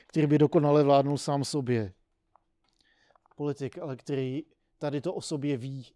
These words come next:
tak má mnohem pokornější a lidštější přístup ke všemu, co dělá. A právě takový politiky potřebujeme. O ovládání sebe sama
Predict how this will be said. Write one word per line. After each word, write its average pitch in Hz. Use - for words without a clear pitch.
tak -
má 135
mnohem 135
pokornější 135
a 120
lidštější 139
přístup 135
ke 135
všemu, 131
co 139
dělá. 110
A 135
právě 135
takový 127
politiky 120
potřebujeme. 110
O 160
ovládání 156
sebe 165
sama 147